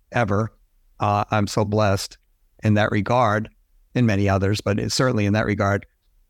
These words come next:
But my wife asks a lot of questions. Right? They, I, they, in fa-, in fact, we have this little joke, like, I wake up in the morning and, and I just hold my hand up and I'll, I'll, I'll have four fingers up and she'll, she'll go,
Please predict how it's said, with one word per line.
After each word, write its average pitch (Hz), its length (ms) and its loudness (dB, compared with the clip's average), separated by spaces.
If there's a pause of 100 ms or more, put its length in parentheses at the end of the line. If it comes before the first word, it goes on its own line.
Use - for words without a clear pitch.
But 160 100 0
my 185 140 2
wife 156 260 0
asks 123 240 -2
a 120 60 0
lot 110 260 0
of 107 60 -6
questions. 110 680 -4 (840)
Right? 113 220 -2
They, 123 180 -2
I, 113 100 0
they, 123 220 -2
in 120 160 0
fa-, 123 240 0
in - 60 -6
fact, 120 260 0
we 135 100 0
have 131 120 0
this 117 140 -2
little 127 200 0
joke, 120 360 -2
like, 104 160 2
I 104 100 2
wake 107 220 0
up 113 120 -2
in 110 100 2
the 107 60 2
morning 104 400 2
and, 98 120 -4 (520)
and 117 180 0
I 110 100 2
just 110 220 -2
hold 127 280 -2
my 110 140 2
hand 120 320 2
up 110 160 0
and 104 100 2
I'll, 101 220 0
I'll, 107 260 -2
I'll 104 240 -2
have 110 220 0
four 113 240 0
fingers 113 380 0
up 101 200 -2
and 104 120 -2
she'll, 113 200 -2
she'll 113 240 -2
go, 104 320 -2